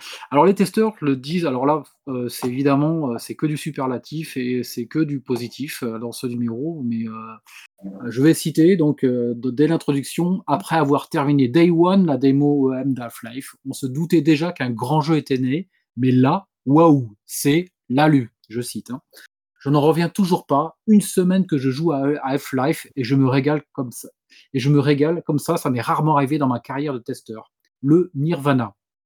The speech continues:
Euh, je ne vais pas y aller par quatre chemins. Half-Life est pour moi le meilleur shoot trois D du monde, rien que ça.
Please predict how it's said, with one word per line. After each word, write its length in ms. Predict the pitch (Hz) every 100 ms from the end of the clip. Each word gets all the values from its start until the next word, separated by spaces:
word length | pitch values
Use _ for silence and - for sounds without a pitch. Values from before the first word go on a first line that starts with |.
| _ 143
Euh, 260 | 123 120
je 160 | 123 147
ne 60 | 151
vais 80 |
pas 160 | 160 185
y 40 |
aller 140 | 165 175
par 160 | 160
quatre 260 | - 160 151
chemins. 500 | - 131 123 139 160 -
Half-Life 440 | 131 120 139 147
est 80 | 120
pour 180 | - 117
moi 140 | 147
le 140 | 131 110
meilleur 440 | 131 156 160 165
shoot 200 | - 139
trois 240 | - 123
D 120 | 123 143
du 140 | 127
monde, 240 | 117 127 131
rien 160 | - 135
que 80 | -
ça. 280 | 110 113